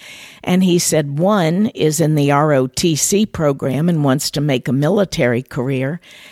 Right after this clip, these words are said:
and the other one hasn't decided yet." And I said,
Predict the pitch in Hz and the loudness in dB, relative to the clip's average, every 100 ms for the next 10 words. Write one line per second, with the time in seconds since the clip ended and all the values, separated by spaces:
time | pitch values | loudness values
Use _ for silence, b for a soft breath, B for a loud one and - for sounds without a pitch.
0 | B 156 156 156 165 208 202 156 135 135 | B -2 0 2 2 2 2 2 2 0
1 | 160 - 175 165 - - 110 131 - 202 | -2 -2 0 0 0 -4 -4 0 2 2
2 | 214 151 127 127 - - _ - 160 127 | 2 0 -2 -4 -4 -6 _ -6 -2 -2
3 | 143 - 120 - | -2 0 -2 -4